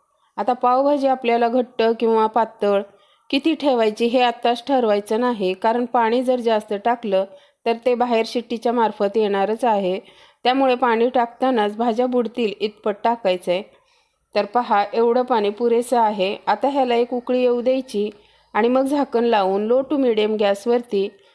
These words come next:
चार शिट्ट्या द्यायच्या आहेत. नसेल तसं कळत तर low to medium गॅसवरती शिट्ट्या न देता फक्त पंधरा मिनटं झाकण लावून शिजवून घ्यायचंय. फक्त काय करायचं, शिट्ट्या द्यायच्या नाहीत. पंधरा मिनटं झालेले आहेत,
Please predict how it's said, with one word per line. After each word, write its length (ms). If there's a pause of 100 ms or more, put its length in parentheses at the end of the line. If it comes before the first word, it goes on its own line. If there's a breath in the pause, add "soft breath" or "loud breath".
(200 soft breath)
चार 220
शिट्ट्या 380
द्यायच्या 380
आहेत. 120 (120)
नसेल 440
तसं 200
कळत 520
तर 120
low 200 (100)
to 100
medium 380
गॅसवरती 640
शिट्ट्या 380
न 180
देता 500 (380 loud breath)
फक्त 320
पंधरा 380
मिनटं 460 (440)
झाकण 400
लावून 280
शिजवून 420
घ्यायचंय. 520 (160)
फक्त 200 (100)
काय 160
करायचं, 460
शिट्ट्या 380
द्यायच्या 380
नाहीत. 420
पंधरा 300
मिनटं 300
झालेले 460
आहेत, 380